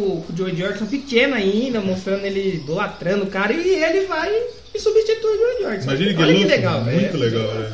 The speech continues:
Speaker 2: muito legal.
Speaker 1: Muito legal mesmo.
Speaker 2: E aí eles produziram o álbum, fizeram o processo de gravação.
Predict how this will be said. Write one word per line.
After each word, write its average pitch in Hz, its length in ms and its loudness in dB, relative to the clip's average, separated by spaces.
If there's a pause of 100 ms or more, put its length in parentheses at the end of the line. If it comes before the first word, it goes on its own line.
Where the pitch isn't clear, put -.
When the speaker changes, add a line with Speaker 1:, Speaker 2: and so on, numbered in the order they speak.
Speaker 2:
muito 139 120 -8
legal. 113 260 -6 (180)
Speaker 1:
Muito 131 260 -14
legal 202 300 -6 (220)
mesmo. 233 760 0 (140)
Speaker 2:
E 311 360 2 (180)
aí 220 480 2
eles 226 260 0
produziram 175 680 4
o 170 40 6
álbum, 180 400 0
fizeram 139 380 -2
o - 20 -10
processo 123 420 -6
de 117 60 -4
gravação. 165 640 0